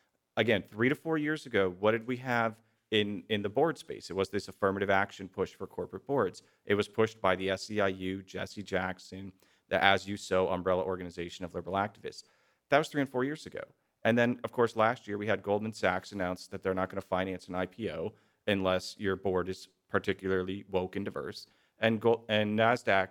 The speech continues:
did the same thing. They said they're gonna kick any company off their exchange that doesn't have a diverse board. So in three to four years, we have the agent of change in business going from Jesse Jackson to Goldman Sachs.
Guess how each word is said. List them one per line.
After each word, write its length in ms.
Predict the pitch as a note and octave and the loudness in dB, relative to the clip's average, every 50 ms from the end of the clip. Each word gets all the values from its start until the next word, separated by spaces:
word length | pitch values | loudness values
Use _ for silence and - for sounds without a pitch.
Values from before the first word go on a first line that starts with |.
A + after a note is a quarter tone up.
| _ _ - | _ _ -8
did 120 | G#2+ G2 | -8 -6
the 60 | G2+ | -6
same 260 | F#2+ - - F2+ F2+ | -6 -4 -4 -4 -4
thing. 240 | F2 - C3+ C#3+ A2 | -4 -4 -4 -4 -4
They 80 | E2+ F#2 | -4 -6
said 200 | - - F#2 F2+ | -6 -4 -2 -2
they're 80 | F#2 | -2
gonna 160 | F#2 F#2 F#2 F2 | -2 -4 -6 -8
kick 240 | - - G2+ F#2+ | -8 -8 -8 -6
any 160 | - F#2+ G2 F#2 | -6 -8 -8 -8
company 460 | - G2 F#2+ - - G2 F#2+ F#2+ - _ _ _ _ _ _ - | -12 -12 -14 -12 -10 -8 -8 -8 -10 _ _ _ _ _ _ 2
off 220 | - G#2 G2+ - | 4 4 4 6
their 120 | - G#2 G2+ | 4 2 2
exchange 460 | G2 - - - B2 G2 F2+ - - _ _ _ _ _ _ _ _ - | 0 -2 -2 -2 -2 -2 -2 -6 -14 _ _ _ _ _ _ _ _ 0
that 140 | G#2 G2 - | 0 2 4
doesn't 260 | G#2+ G2 F#2+ G2+ F#2+ | 4 2 2 2 0
have 160 | G2+ F#2+ F2+ | 0 2 2
a 20 | F#2 | 0
diverse 300 | F2+ F2 F#2 F2+ E2 - | -2 -2 -2 -2 -4 -2
board. 340 | - B2+ C3 A#2 F2+ C#2+ - _ _ _ _ | -2 2 2 2 2 0 -6 _ _ _ _
So 160 | - - C3 | 0 2 2
in 80 | A#2 A2 | 2 2
three 180 | - - D3+ | 0 0 0
to 60 | E3 E3 | 0 0
four 220 | - - C3+ C3 | 0 0 0 2
years, 440 | A#2+ A#2 B2 A#2 A#2 G#2+ - - _ _ _ A2+ G2 - | 2 2 0 0 0 -2 -6 -14 _ _ _ -12 -4 -2
we 100 | A#2 A2+ | 2 4
have 140 | A#2 A2 | 4 4
the 120 | G2+ G#2+ - | 2 0 0
agent 280 | G#2 G#2+ G#2+ A2 D3 | 0 0 0 -2 -4
of 80 | A#2 - | -6 -6
change 300 | - - G2 G2+ G#2 - | -4 -4 -2 -2 -2 -4
in 80 | G#2 F#2+ | -4 -4
business 320 | F#2 F#2+ F#2+ - G#2+ G#2+ | -2 -2 -4 -4 -8 -8
going 180 | - - G2 F#2 | -6 -6 -6 -6
from 140 | - F#2+ | -6 -8
Jesse 320 | F2+ - F#2+ F#2 - - G2+ | -4 0 0 0 0 -4 -8
Jackson 540 | - G2 F#2 G2 F#2 - - - G#2+ A2 A2 - _ _ _ _ | -4 -2 -2 -2 -4 -6 -8 -8 -8 -8 -8 -10 _ _ _ _
to 80 | - - | -14 -6
Goldman 340 | - G2+ G#2 G2 G#2 F#2+ F2+ | -2 0 0 0 -2 -6 -12
Sachs. 540 | - - G2 F#2 F#2+ G#2+ C3+ - - - | -10 -8 -4 -2 -2 -4 -4 -6 -12 -20